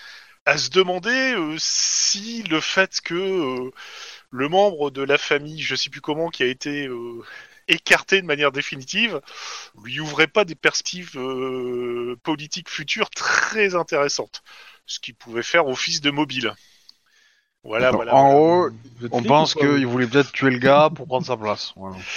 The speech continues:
Speaker 2: Hein.
Speaker 1: Voilà. Ou carrément, euh, que des, les, les instances
Speaker 2: C'est ça.
Speaker 1: du parti se sont dit qu'avec un, un, un,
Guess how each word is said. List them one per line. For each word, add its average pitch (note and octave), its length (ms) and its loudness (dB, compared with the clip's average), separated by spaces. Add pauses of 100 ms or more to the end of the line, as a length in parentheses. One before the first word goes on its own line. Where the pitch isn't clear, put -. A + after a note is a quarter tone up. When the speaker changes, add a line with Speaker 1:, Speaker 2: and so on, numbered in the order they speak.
(120)
Speaker 2:
Hein. G2+ 80 -8 (140)
Speaker 1:
Voilà. A#2+ 260 0 (260)
Ou G#3+ 300 -6 (180)
carrément, D#3+ 720 0
euh, A#2+ 1400 -8
que C#3 220 -10
des, A#2+ 240 -12
les, B2 160 -8
les C#3+ 260 0
instances F#3+ 460 2
Speaker 2:
C'est E3 100 -2
ça. - 60 -8
Speaker 1:
du - 20 -6
parti F3 460 0 (420)
se - 160 -8
sont C3 240 -8
dit D3 200 -12
qu'avec C3 380 2
un, A#2 600 -4 (680)
un, C3+ 60 -16
un, C3 40 -10